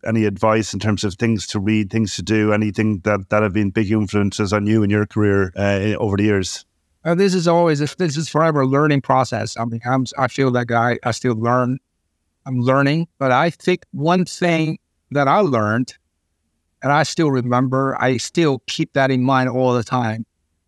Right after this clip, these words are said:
Speaker 2: You always ask yourself, "What is the most difficult trade today?"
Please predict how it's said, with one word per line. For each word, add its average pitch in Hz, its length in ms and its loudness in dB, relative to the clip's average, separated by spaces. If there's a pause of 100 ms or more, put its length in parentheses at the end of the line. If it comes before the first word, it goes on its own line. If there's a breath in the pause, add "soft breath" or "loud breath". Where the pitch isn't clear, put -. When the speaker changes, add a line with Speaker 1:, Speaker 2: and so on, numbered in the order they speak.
(580)
Speaker 2:
You 147 160 0 (120)
always 180 360 2
ask 160 240 2
yourself, 143 400 0
"What 147 160 -2
is 135 220 -2
the 123 80 -6
most 127 380 -4
difficult 123 380 -4
trade 87 380 -4
today?" 87 440 -2